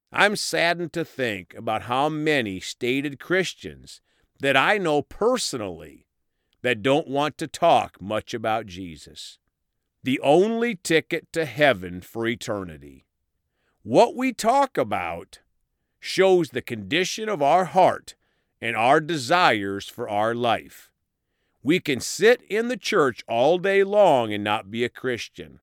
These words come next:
I love that old quote that says, "Going to church no more makes us a Christian than sitting in a garage makes us a car." However, as a true Christian,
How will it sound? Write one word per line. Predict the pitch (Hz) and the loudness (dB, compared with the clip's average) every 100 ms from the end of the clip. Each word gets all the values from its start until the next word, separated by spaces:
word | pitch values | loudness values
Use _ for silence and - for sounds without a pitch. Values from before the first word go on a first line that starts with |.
| _ _ _ _ _ - | _ _ _ _ _ 0
I | 139 | 2
love | 143 196 202 | 4 4 4
that | 190 185 | 4 4
old | 190 175 | 4 2
quote | - 143 151 131 | 0 2 2 -4
that | 120 | -14
says, | - 135 131 117 | -4 0 0 0
"Going | 90 123 143 185 185 | -4 -2 0 0 0
to | 190 | -4
church | - 170 123 101 - - - _ _ _ - | -2 0 0 -2 -8 -18 -18 _ _ _ -6
no | 123 147 | 0 2
more | 170 175 175 | 4 2 2
makes | 165 175 - 151 | 2 0 -2 -4
us | 156 - | -4 -4
a | |
Christian | - - 202 151 - 101 95 95 _ _ _ | -10 -4 -2 -4 -8 -10 -10 -14 _ _ _
than | 117 107 | -6 -6
sitting | - 143 143 147 | -4 -2 0 -2
in | 147 | -2
a | 151 | -4
garage | 143 151 151 120 107 92 98 | -4 2 4 6 4 0 -6
makes | 107 107 - | -6 -6 -8
us | 120 - | -8 -8
a | 131 | -8
car." | - 120 92 73 - _ _ _ _ - | -2 0 -2 -6 -20 _ _ _ _ -4
However, | 123 131 139 208 247 127 82 69 _ _ _ _ - | 2 4 6 6 6 2 -8 -14 _ _ _ _ -6
as | 117 | -4
a | 113 | -4
true | - - 151 156 | -8 0 2 2
Christian, | - 196 240 - - 107 98 98 | 0 2 2 0 -8 -6 -6 -10